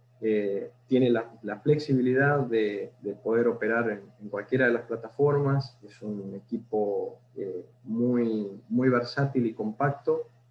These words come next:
eh, que, que, bueno, en este caso nos permitió desarrollar intervenciones, eh,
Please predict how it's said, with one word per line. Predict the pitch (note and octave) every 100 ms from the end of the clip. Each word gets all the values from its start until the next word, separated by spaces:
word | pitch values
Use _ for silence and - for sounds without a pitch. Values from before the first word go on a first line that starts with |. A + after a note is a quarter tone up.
| _ _ _
eh, | A2+ A2 G#2 G2+ - _
que, | G#2 G#2 G2+ -
que, | A2
bueno, | A#2 G2 F#2+ -
en | A2
este | A#2 A#2+
caso | A#2+ B2 B2+
nos | A2+ A2+
permitió | G2+ A2 G#2+ B2 A#2+
desarrollar | - G#2+ A2+ - A#2
intervenciones, | A2+ G#2+ A2 G#2+ G#2+ B2 B2+ B2 - _ _ _ _ _ _
eh, | G#2+ G#2 G2+ G2 -